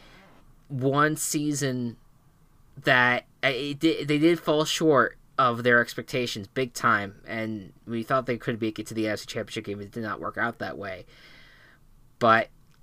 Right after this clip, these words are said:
I would not doubt this team. That I don't th-, I don't think that, I think they have a surefire shot at winning the division again. And I, if, and this is of course all, all with the context of they,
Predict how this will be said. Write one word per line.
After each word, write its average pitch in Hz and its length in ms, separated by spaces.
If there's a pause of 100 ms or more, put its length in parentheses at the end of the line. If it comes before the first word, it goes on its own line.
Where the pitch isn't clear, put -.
(240)
I 82 200
would 120 180
not 131 220
doubt 160 380
this 120 220
team. 107 400 (120)
That 110 260 (120)
I 120 140
don't 127 200
th-, - 160
I 120 120
don't 135 200
think 135 200
that, 127 240
I 131 80
think 147 120
they 147 100
have 143 180
a 135 140
surefire 147 680
shot 139 320
at - 80
winning 131 380
the 113 80
division 123 400
again. 147 400 (680)
And 113 640 (160)
I, 85 300 (100)
if, 202 420
and 202 220
this 226 180
is 196 80
of 185 140
course 165 280
all, 156 360
all 147 160
with 143 100
the 143 80
context 135 480
of 117 200
they, 117 240